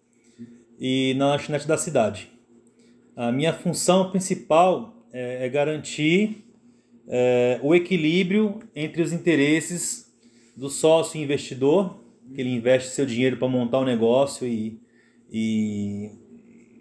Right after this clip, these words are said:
ter lucro, entre os,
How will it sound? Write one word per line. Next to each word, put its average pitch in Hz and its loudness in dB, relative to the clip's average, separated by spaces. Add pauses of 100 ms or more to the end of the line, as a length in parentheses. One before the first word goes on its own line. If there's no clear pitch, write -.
(760)
ter 147 2
lucro, 214 4 (760)
entre 139 0
os, - -8